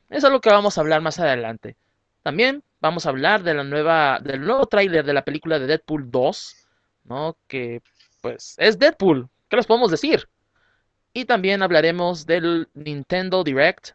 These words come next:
sobre los independientes o nindies, ¿ok? Que sucedió esta semana también. Ah, pero, pues, sin antes, ¿verdad? Como siempre, presentando a nuestros invitados del día de hoy. Tenemos a Dove Noob.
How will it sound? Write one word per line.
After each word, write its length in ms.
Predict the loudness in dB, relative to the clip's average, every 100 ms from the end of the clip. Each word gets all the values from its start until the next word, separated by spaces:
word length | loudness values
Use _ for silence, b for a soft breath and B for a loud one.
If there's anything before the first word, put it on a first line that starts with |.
| _
sobre 400 | -4 -2 0 -2
los 400 | -2 -4 -8 -16
independientes 920 | -14 -8 -6 -6 -4 -4 -2 -4 -6 -10
o 100 | -10
nindies, 680 | -6 -6 -6 -6 -12 -18 _ _ _ _ _ _
¿ok? 220 | -14 -6 -6 -6 _ -8
Que 180 | -6
sucedió 560 | -6 -8 -6 0 2 2
esta 240 | -2 -4
semana 300 | -10 -8 -10
también. 280 | -6 -4 -4 _ _ _ -20 _ _ _ _ _ -8
Ah, 260 | -6 -6 -8 _ _ _ _
pero, 260 | -4 2 2
pues, 160 | 0 -2
sin 140 | 0
antes, 340 | 0 2 2
¿verdad? 240 | 4 2 2
Como 220 | -4 -6
siempre, 480 | -4 -4 -2 -6 -4
presentando 440 | -8 -8 -6 -4
a 20 | -2
nuestros 260 | -6 -8
invitados 560 | -10 2 2 2 -2 -12 _ _ _
del 240 | -2 0
día 160 | 0 0
de 160 | 0 -4
hoy. 120 | -8 _ _ _
Tenemos 320 | -4 -4 -2 -2
a 80 |
Dove 220 | 2 0 0
Noob. 180 | -6